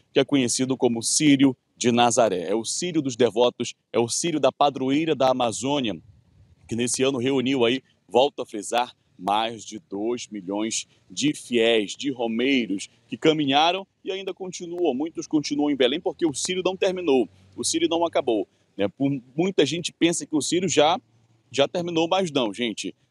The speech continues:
No próximo fim de semana continuam as romarias, continuam as peregrinações. Eu tô aqui com o pequeno, é, cronograma do Círio,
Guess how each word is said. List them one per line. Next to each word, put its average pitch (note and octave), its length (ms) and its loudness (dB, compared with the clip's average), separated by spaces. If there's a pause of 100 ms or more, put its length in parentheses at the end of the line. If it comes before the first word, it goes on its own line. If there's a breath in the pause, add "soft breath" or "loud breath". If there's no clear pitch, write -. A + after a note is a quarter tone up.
No - 80 -8
próximo C#3 340 2
fim C#3 160 -8
de B2 80 -8
semana C#3+ 480 -2
continuam D3+ 500 -4
as C3+ 120 0
romarias, C#3 600 -2
continuam C#3+ 600 -4 (280)
as - 160 -2
peregrinações. D3+ 840 0
Eu A#2 100 -4
tô E3+ 120 -8
aqui D#3+ 200 -6
com C#3 300 -2 (340)
o G2+ 80 -12
pequeno, C3 640 0
é, G#2 460 2
cronograma B2+ 680 0
do G#2 120 -6
Círio, E3 420 -2